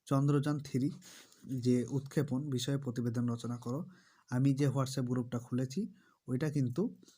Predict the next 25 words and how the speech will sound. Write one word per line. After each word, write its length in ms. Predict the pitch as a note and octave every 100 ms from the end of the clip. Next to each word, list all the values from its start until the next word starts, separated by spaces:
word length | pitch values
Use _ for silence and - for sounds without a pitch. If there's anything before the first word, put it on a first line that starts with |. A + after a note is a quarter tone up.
| _ _
আমি 440 | C3 B2+ B2 A#2+ - _ - -
দিয়ে 200 | C3+ D#3+
দিয়েছি 360 | C#3 B2 A#2 F3
এই 120 | C#3+
উত্তরটা। 460 | B2 B2+ A#2 C#3 G3+ - -
তোমরা 460 | B2 A#2+ A#2 - - B2+
যদি 220 | B2 B2
পারো 340 | A#2 A#2+ D#3 F#3 - _ _ _ _ _
তাহলে 420 | - A#2+ A#2+ A#2
জয়েন 280 | A#2 A#2+ B2
হয়ে 200 | A#2+ C3+
যাও, 280 | C3+ E3+ -
আমি 220 | - A#2+ A#2+
দরকার 320 | A#2+ A#2 B2
হলে 180 | A#2+ A#2
আবারও 300 | A2 A#2+ C#3+
দিয়ে 220 | A#2+ A2
দেব। 240 | A2 A2 A#2 _ _ _ -
এই 200 | C3+ C3
লিঙ্কে 680 | C3 C3 C3+ C3 C#3 B2+ - _ _ _ _ _ -
তোমাদের 340 | C3 B2+ B2+ A#2+ A#2+ - _ -
আছে 240 | C3 - C3+
দেখো, 300 | B2+ C#3 A#3 - _ _ _ _ _ _ _ _ _ _ _ _ - - - _ _ _ _ - - _ _ _
এই 160 | C#3+ C3+
ভিডিওতে 720 | B2+ C3 C3 C3 C3+ B2+ A#2